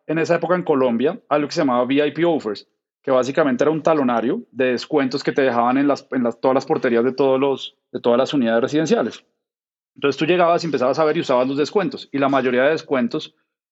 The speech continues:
eran, eran a, por, de servicios a domicilio. Entonces esto fue idea de Miguel, viendo eso decía como, pero bueno, ¿y por qué no hay un directorio con toda la comida? Y compró un día domicilios bogotá punto com, el primer dominio,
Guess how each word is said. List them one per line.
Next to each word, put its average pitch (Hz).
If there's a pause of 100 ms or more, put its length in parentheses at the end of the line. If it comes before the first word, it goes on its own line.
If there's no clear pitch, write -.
(180)
eran, 135
eran 135
a, 151
por, 120 (220)
de 120
servicios 120
a 143
domicilio. 151 (640)
Entonces 120
esto 143
fue 160
idea 123
de 143
Miguel, 139
viendo 127
eso 139
decía 123
como, 143
pero 117
bueno, 139
¿y -
por 110
qué 120
no 117
hay 127
un 135
directorio 131
con 147
toda 117
la 127
comida? 147 (480)
Y 123
compró 120
un 120
día 139
domicilios 135
bogotá 131
punto 139
com, 127
el 135
primer 113
dominio, 143